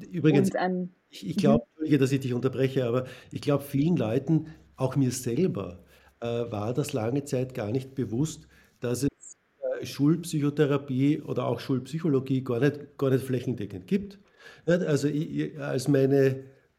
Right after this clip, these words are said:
Speaker 1: äh, Tochter damals, äh, da gab's in der Klasse irgendein Problem mit einem Mitschüler
Speaker 2: Mhm.
Speaker 1: und da wurden dann die Eltern gebeten, äh, zu kommen, damit man das diskutiert, wie kann man da tun, was kann man da
Speaker 2: Mhm.
Speaker 1: machen oder so.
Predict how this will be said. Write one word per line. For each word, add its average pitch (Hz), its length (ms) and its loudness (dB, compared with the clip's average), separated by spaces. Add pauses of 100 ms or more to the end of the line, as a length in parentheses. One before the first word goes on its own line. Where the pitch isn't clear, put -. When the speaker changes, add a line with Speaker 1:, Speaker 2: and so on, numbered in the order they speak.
Speaker 1:
äh, 131 200 0
Tochter 160 440 -2
damals, 127 480 0
äh, - 100 -10
da 117 580 -2
gab's 113 280 -6
in 123 80 -6
der 123 120 -4
Klasse 117 380 -6
irgendein 131 400 -4
Problem 123 420 -4
mit 131 120 -2
einem 123 220 -2
Mitschüler 123 580 -4 (460)
Speaker 2:
Mhm. 135 300 2
Speaker 1:
und 131 520 2 (300)
da 113 140 -2
wurden 139 220 2
dann 139 180 2
die 127 80 -4
Eltern 143 420 -2
gebeten, 120 800 -6
äh, 110 280 -4
zu - 160 -12
kommen, 127 540 -2
damit 110 260 -6
man 120 100 -2
das 110 140 -4
diskutiert, 139 580 -4
wie 113 100 -6
kann 113 200 -6
man 107 80 -6
da 110 80 -6
tun, 135 500 0
was 107 100 -10
kann 110 160 -8
man 104 100 -4
da 98 80 -4
Speaker 2:
Mhm. - 20 -2
Speaker 1:
machen 113 320 -4
oder 135 240 2
so. 131 200 -2